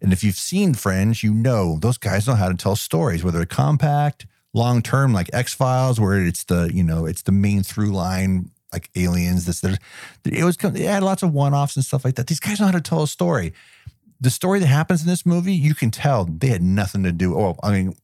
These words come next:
I, granted, Orci wasn't involved in this, but Kurtzman's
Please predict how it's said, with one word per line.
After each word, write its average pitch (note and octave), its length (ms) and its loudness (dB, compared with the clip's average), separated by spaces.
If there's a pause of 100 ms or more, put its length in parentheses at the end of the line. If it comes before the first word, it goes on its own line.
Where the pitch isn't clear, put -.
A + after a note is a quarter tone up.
(100)
I, G2 200 -2 (100)
granted, A2+ 320 0
Orci G2 280 0
wasn't E2+ 220 2
involved E2+ 340 0
in E2 40 -2
this, D#2 120 -4
but G2+ 180 -2
Kurtzman's F#2+ 640 0